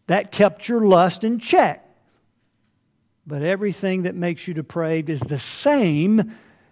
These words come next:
as the man who tried to attempt such a heinous act. Total depravity, but not absolute. So this is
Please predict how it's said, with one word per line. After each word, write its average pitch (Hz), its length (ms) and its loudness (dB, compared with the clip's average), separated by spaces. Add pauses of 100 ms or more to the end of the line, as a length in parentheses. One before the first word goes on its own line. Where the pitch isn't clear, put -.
(220)
as 147 240 -6
the 156 80 -4
man 135 680 -2 (1600)
who 147 160 -14
tried 185 400 -6
to 170 80 -4
attempt 156 420 -8
such - 320 -12
a 143 40 -8
heinous 190 640 -8
act. - 540 -14 (1600)
Total 175 360 -4
depravity, 135 760 -2 (1000)
but 135 160 -10
not 131 260 -6
absolute. 139 840 -12 (1200)
So 160 200 -10
this 180 280 -2
is 156 420 -6